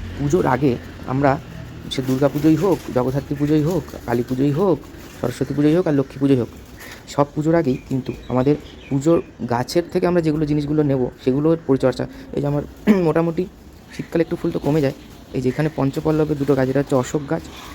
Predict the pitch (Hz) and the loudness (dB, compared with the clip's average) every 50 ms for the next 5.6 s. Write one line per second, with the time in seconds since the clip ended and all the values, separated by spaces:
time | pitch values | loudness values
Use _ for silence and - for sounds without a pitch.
0 | - - - - 123 135 135 - 147 131 139 143 135 - 143 131 123 113 110 110 | -16 -10 -6 -4 0 0 0 0 2 2 2 2 2 2 0 2 2 0 0 -2
1 | - 113 - - - - - - - - - - - - 139 139 147 143 139 139 | -4 -6 -8 -8 -18 -18 -16 -16 -14 -14 -12 -8 -2 0 2 4 4 2 2 2
2 | 151 151 147 147 147 139 143 143 143 147 139 139 131 127 127 131 135 135 143 135 | 2 2 2 2 2 2 2 2 2 4 4 4 4 4 4 4 4 4 2 -2
3 | 143 139 - - 147 139 143 143 139 143 143 147 - - - - - - - - | -2 -4 0 2 2 2 4 4 2 2 2 0 -2 -10 -20 -20 -16 -14 -12 -12
4 | - - - 120 127 131 135 131 127 123 - - 135 135 139 127 131 127 - 131 | -12 -6 0 2 4 4 6 6 6 4 4 2 2 2 4 4 4 2 2 0
5 | 131 123 127 123 127 123 120 123 - 123 117 117 | -2 -2 -2 -2 -2 -2 -2 -2 -2 -2 -4 -4